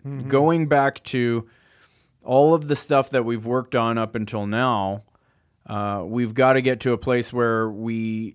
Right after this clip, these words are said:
Speaker 2: at least have those written out, which we should have already done, or rewrite them out, um, and, and then have an action in place when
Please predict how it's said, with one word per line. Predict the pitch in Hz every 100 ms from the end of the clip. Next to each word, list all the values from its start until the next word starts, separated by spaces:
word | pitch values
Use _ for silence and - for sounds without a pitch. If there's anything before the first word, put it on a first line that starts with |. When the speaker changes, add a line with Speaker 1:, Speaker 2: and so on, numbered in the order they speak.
| -
Speaker 2:
at | 120 113
least | 123 113 -
have | 127 123
those | 123 110
written | 120 131 120
out, | 113 110 156 196 - -
which | - 113 -
we | 120
should | - 120
have | 104
already | 113 139 151
done, | 160 160 175
or | 120 135 123 123 120 117 - _ -
rewrite | 113 120 156 165 131 120 104
them | 113 104
out, | 101 117 - -
um, | 117 110 110 110 - _ _
and, | 127 117 117
and | 131 123
then | 131
have | 135 143 131
an | 127
action | 135 156 - 147 131 - _ _ _ -
in | 135 123
place | - 165 156 - -
when | 143 135 135 131